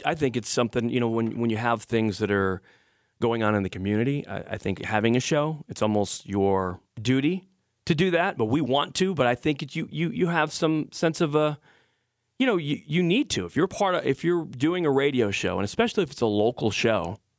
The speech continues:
then I think if there are things going on in your community, you need to help get the word out. But we want to. I mean, that's the thing. We want to help spread the word for a certain cause, um, because we're, we're real,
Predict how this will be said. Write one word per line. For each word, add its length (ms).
then 220
I 140
think 600
if 180
there 140
are 80
things 360
going 200
on 120
in 80
your 80
community, 640
you 160
need 240
to 80
help 240
get 160
the 80
word 160
out. 100
But 120
we 120
want 360
to. 140
I 60
mean, 140
that's 200
the 80
thing. 220
We 100
want 440
to 260
help 200
spread 260
the 80
word 300
for 140
a 40
certain 340
cause, 640
um, 280
because 580
we're, 380
we're 460
real, 500